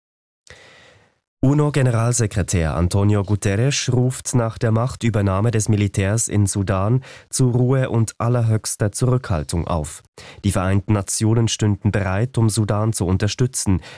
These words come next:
damit die demokratischen Bestrebungen der Bevölkerung gewahrt werden könnten,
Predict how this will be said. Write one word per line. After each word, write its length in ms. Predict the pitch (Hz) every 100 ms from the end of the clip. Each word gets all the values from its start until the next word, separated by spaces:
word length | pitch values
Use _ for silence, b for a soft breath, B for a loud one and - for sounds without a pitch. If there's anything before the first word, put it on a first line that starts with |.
| B
damit 400 | 85 87 - -
die 140 | 92
demokratischen 800 | 85 87 90 - 92 104 104 110
Bestrebungen 680 | 98 - - 101 101 110 117
der 120 | 117
Bevölkerung 640 | 113 113 104 92 - 101 104
gewahrt 440 | 113 107 104 -
werden 280 | 101 87 85
könnten, 420 | - 95 92 104